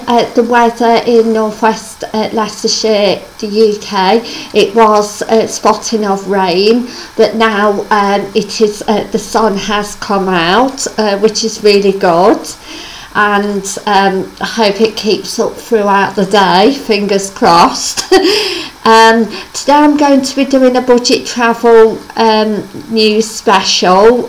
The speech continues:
uh, ten exciting facts, March two thousand twenty-four,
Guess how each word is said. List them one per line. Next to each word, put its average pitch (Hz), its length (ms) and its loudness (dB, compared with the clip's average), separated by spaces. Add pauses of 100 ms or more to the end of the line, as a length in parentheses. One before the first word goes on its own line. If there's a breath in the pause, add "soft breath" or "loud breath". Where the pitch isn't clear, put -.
(140)
uh, 214 300 2
ten 233 240 -2
exciting 208 760 -4
facts, 202 520 -6
March 202 360 -4
two 214 220 0
thousand 196 500 -6
twenty-four, 190 840 -2